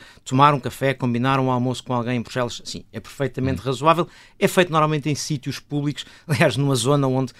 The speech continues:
Speaker 1: mais ou menos as pessoas vão vendo umas às outras, portanto não há assim uma coisa muito secreta. Não será muito comum, eh, haver, eh, uma coisa absolutamente exuberante, convidar uma pessoa para um almoço exuberante,
Speaker 2: Hum.
Speaker 1: não será muito comum.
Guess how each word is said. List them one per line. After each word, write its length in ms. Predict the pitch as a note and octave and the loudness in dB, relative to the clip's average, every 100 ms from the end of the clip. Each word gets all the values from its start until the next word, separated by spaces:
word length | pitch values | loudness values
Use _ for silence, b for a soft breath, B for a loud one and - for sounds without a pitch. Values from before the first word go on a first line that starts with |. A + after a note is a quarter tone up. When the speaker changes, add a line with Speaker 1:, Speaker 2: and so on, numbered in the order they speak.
| b - | b -2
Speaker 1:
mais 280 | C#3+ C#3+ B2+ | 2 2 2
ou 100 | C3 | 0
menos 260 | C3+ C3+ | 0 -2
as 100 | B2 | -4
pessoas 280 | - C#3 A#2 | -2 0 0
vão 180 | C#3+ C#3 | 2 2
vendo 340 | B2+ C#3 C3+ | 2 2 2
umas 320 | D3 C3+ A#2+ | 2 2 0
às 260 | B2+ B2+ G#2 | 0 -2 -2
outras, 260 | C3 B2+ - | -4 -4 -8
portanto 200 | A#2+ G#2+ | -8 -2
não 100 | B2 | -2
há 40 | |
assim 120 | A#2 | -2
uma 80 | B2 | -4
coisa 200 | B2+ A2+ b b b - | -6 -8 b b b -2
muito 260 | B2+ B2 | 0 2
secreta. 500 | - - G#2+ G2 F2+ b b b b - | 0 -4 -6 -6 -10 b b b b 4
Não 240 | F#3+ G#3 | 8 8
será 320 | - - D#3 C#3 | 6 2 4 4
muito 340 | D3 D#3 - | 4 2 -2
comum, 600 | - C#3 C3+ C3+ E3 F#3 - - | -6 -2 2 2 2 -2 -8 -8
eh, 500 | C#3 C3 B2+ B2 B2+ | -4 -2 -2 -4 -4
haver, 460 | B2 G2+ A#2+ C3 D3 | -6 0 4 6 6
eh, 400 | E3 A#2 G#2+ G2 | 2 -4 -10 -10
uma 180 | F#2 | -12
coisa 320 | - A2 G#2 G#2+ | -12 -10 -10 -10
absolutamente 680 | - - G2+ G#2+ G#2+ - A2 | -10 -8 -6 -4 -4 -6 -8
exuberante, 1200 | B2 A#2+ A2 A#2 A2+ A#2+ C3 B2+ - A2+ A#2+ A#2 B B - | -8 -8 -4 -2 0 2 2 2 0 -2 0 0 B B -2
convidar 480 | C#3 A#2 A#2+ A#2+ B2+ | 0 2 2 4 4
uma 180 | C3+ B2+ | 4 2
pessoa 280 | - C3+ B2+ | -2 -2 0
para 140 | C3 | 0
um 100 | B2+ | 0
almoço 460 | B2+ B2 B2 - A#2+ | 2 2 2 0 -4
exuberante, 400 | A2 B2 C#3+ F2 | -2 0 0 -2
Speaker 2:
Hum. 100 | - | -8
Speaker 1:
não 160 | C#3+ C3+ | -4 -4
será 280 | - C3 B2+ | -2 0 0
muito 280 | C3 B2 | 0 -2
comum. 260 | - G#2+ F2+ | -4 -4 -4